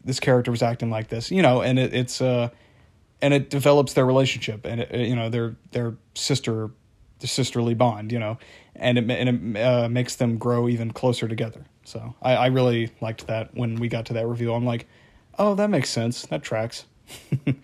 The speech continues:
Uh, but yeah, so, and I love the, again, speaking of the cinematography, I'm assuming because it was ninety-nine, we didn't have drones at the time.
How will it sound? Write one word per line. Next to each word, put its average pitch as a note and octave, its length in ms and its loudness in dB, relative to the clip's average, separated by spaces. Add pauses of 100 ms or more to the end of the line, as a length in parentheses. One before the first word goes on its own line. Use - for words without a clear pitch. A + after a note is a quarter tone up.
(640)
Uh, B2+ 340 6 (180)
but D3+ 120 6
yeah, C#3 160 8
so, B2 480 4 (1080)
and D3 140 6
I C#3+ 60 4
love C#3+ 280 6
the, B2+ 380 4 (320)
again, C#3 240 4
speaking C3 320 2
of B2 80 2
the A#2+ 60 -4
cinematography, B2 680 2
I'm B2 80 0
assuming D3+ 580 4 (220)
because C3+ 200 0
it C3 40 4
was B2+ 120 2
ninety-nine, A#2+ 580 4
we B2 60 2
didn't A#2 160 0
have A#2+ 160 0
drones B2+ 400 2
at - 80 -6
the - 80 -18
time. C3+ 340 0